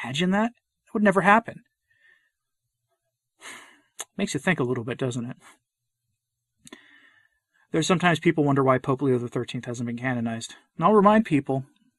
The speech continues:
that before the, b-, before the conciliar popes, from fifteen seventy to nineteen fifty-four, I think,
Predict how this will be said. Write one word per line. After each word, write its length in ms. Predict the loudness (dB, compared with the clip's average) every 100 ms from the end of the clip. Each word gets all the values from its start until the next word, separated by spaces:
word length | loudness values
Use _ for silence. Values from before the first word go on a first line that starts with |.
| _ _ _
that 140 | -6 -6
before 640 | -8 -2 2 4 2 0 _ _ _ _ _ _ _ _
the, 360 | -6 0 0 0
b-, 120 | -4 -4
before 300 | -2 2 2
the 80 | 2
conciliar 480 | -2 -2 2 2 2
popes, 500 | 0 -2 -2 -10 -10 _ _ _ _
from 240 | -6 -4 0
fifteen 520 | 2 0 0 -2 -2
seventy 600 | 0 0 0 -2 -4 -8 _ _ _ -12
to 680 | -4 -2 -2 -4 -6 -10 _ _ _ -8
nineteen 540 | -4 -4 -4 -6 -6
fifty-four, 1120 | -2 -4 -4 -8 -6 -6 -8 _ -4 -2 -2
I 60 | -6
think, 280 | -10 -14